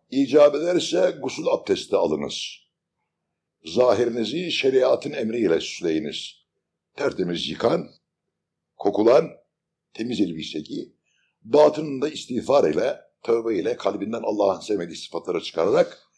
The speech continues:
istiğfar ederek, tevhid ederek camiye gel. Zarar etmeyeceksin. Ve geldiğin yoldan tekrar dönme. Başka yoldan git,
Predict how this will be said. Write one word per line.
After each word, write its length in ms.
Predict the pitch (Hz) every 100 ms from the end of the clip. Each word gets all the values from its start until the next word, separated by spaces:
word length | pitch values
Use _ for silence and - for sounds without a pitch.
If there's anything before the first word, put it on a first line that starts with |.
| _ -
istiğfar 520 | 107 - 113 117 123
ederek, 300 | 87 104 120
tevhid 360 | 98 95 127 87
ederek 260 | 76 110 - _ -
camiye 420 | 98 90 107 110
gel. 300 | 80 - - _ _ _ _ _ _ _ -
Zarar 380 | 120 120 113
etmeyeceksin. 640 | - 78 73 69 - - - _ _ _ _ _ _ _ _ -
Ve 120 | 151
geldiğin 500 | 156 165 165 180 170
yoldan 400 | 147 143 165 175 156 - _ _ _ -
tekrar 400 | - 147 147 135
dönme. 420 | 156 - - 67 - _ _ _ -
Başka 320 | 123 120 156
yoldan 400 | 120 92 80 71
git, 380 | 64 55 -